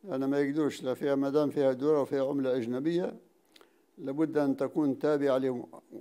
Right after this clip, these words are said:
لمؤسسة من هذه المؤسسات التي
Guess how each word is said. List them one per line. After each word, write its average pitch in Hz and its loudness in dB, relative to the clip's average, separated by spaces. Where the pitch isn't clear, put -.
لمؤسسة 127 -2
من 131 -2
هذه 139 -2
المؤسسات 127 -4
التي 127 -6